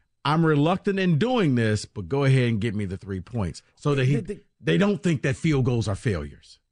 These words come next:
Speaker 2: The kid from Toledo, is it Kenyon Mitchell or Quinyon? I, I, I forget what it is. I, I saw him two, three times this year. He's always around a football.
Speaker 1: Yeah.
Speaker 2: Uh, it, it might be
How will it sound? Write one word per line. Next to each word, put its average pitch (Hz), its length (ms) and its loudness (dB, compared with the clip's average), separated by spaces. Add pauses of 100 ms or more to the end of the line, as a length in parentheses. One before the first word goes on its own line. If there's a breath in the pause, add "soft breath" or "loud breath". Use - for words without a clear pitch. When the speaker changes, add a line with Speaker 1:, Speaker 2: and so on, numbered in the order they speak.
(120)
Speaker 2:
The 175 140 -2
kid 240 220 -2
from 220 140 -4
Toledo, 170 400 0
is 123 120 -2
it 135 120 -6
Kenyon 240 580 -2
Mitchell 226 340 -4
or 202 100 0
Quinyon? 202 880 -6
I, 165 180 -8
I, 185 140 -2 (140)
I 156 40 -4
forget 170 420 -6
what 175 180 -2
it 127 80 -2
is. 139 240 -4
I, 117 140 -6 (120)
I 139 60 -4
saw 220 300 -4
him 202 80 -4
two, 185 160 -4
three 156 180 -6
times 131 380 -2
this 95 180 -6
year. 82 220 -4 (500)
He's 151 220 0
always 214 320 2
around 123 300 -2
a - 20 -10
football. 78 480 -6 (340)
Speaker 1:
Yeah. - 200 -14 (640)
Speaker 2:
Uh, 143 180 -10
it, 143 240 -10
it 156 200 -6
might 180 260 -2
be 175 220 -4